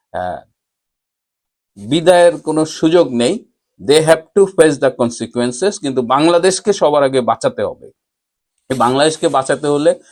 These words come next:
মানুষকে জাগতে হবে, দায়িত্বশীল রাজনৈতিক দলকে যথাযথ ভূমিকা রাখতে হবে।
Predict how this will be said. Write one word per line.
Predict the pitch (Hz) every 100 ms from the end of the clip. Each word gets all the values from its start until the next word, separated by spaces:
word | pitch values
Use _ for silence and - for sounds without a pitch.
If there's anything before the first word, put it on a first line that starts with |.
| _ -
মানুষকে | 98 120 156 160 - 160
জাগতে | 135 131 - 147
হবে, | 143 143 156 - _ _ _ _ 78
দায়িত্বশীল | 127 165 - 175 - 175 143
রাজনৈতিক | 123 139 139 170 175 185 151 117
দলকে | 139 151 151 _ - 185
যথাযথ | - 131 151 147 143 139 143 165
ভূমিকা | 160 123 123 131 135 - 143 131
রাখতে | 104 - -
হবে। | 107 92 -